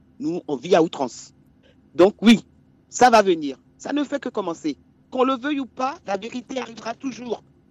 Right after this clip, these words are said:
Même si la, le mensonge est arrivé le premier, la vérité arrive après. Voilà ce que j'ai à en dire. Je trouve que c'est normal que les choses soient justement reconnues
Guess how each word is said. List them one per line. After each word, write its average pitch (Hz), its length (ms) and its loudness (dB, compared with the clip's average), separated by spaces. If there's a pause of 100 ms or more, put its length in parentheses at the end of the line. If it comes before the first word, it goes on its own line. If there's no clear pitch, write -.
(260)
Même 185 200 -6
si 214 180 -10
la, 170 180 -6
le 156 120 -2
mensonge 180 380 -12
est 170 100 -14
arrivé 160 220 -10
le 160 80 -10
premier, 160 320 -6 (220)
la 147 120 -2
vérité 160 480 -6
arrive 151 240 -12
après. - 320 -6 (840)
Voilà 165 160 4
ce 208 60 4
que 226 140 0
j'ai 196 120 0
à 180 60 4
en 170 60 2
dire. 131 220 -4 (320)
Je - 140 -2
trouve 226 200 -2
que 240 120 2 (100)
c'est 220 80 10
normal 214 460 2 (340)
que 180 100 0
les 170 260 2
choses 254 160 -4 (160)
soient 175 160 -4 (120)
justement 240 600 -4 (540)
reconnues 220 560 2